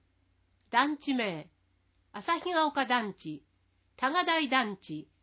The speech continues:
河原木団地。募集期間、二月一日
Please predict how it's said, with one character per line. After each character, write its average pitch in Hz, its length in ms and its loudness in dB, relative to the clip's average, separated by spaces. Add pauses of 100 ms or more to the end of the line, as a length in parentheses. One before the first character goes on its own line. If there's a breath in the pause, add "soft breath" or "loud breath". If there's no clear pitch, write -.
(480)
河 262 200 0
原 349 220 4
木 302 120 0
団 254 260 2
地。 160 320 -10 (800)
募 240 120 0
集 320 320 0
期 - 160 -12
間、 175 340 -2 (640)
二 220 120 -4
月 330 240 0 (180)
一 285 120 2
日 240 320 -4